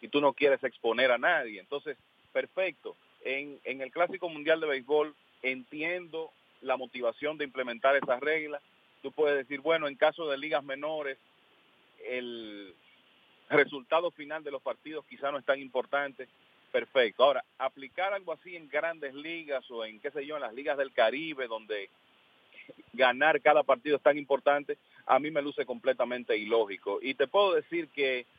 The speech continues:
no vislumbro, Félix, que la oficina del comisionado vaya a presionar para que esa regla se implemente en el béisbol de Grandes Ligas. De hecho, como te dije, ya el comisionado Rob Manfred se pronunció en ese sentido diciendo, "No, no creo que esto lo vayamos a implementar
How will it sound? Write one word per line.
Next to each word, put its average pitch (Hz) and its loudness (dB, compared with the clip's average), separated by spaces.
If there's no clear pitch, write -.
no 170 2
vislumbro, 127 -4
Félix, 117 -2
que 117 -2
la 110 4
oficina 127 -6
del 131 -4
comisionado 117 -4
vaya 127 4
a 110 0
presionar 117 -4
para 110 2
que 131 -6
esa 123 -6
regla 123 -2
se 120 -12
implemente 107 -8
en 110 -6
el 107 -4
béisbol 120 0
de 120 0
Grandes 123 0
Ligas. 170 0
De 131 4
hecho, 175 -4
como 135 -6
te 123 -2
dije, 143 -4
ya 131 4
el 139 0
comisionado 123 -4
Rob 123 4
Manfred 135 0
se 117 -10
pronunció 117 -6
en 131 -4
ese 123 -8
sentido 127 -4
diciendo, 117 -2
"No, 131 2
no 123 4
creo 139 4
que 123 0
esto 123 -4
lo 110 2
vayamos 110 0
a 113 -8
implementar 104 -2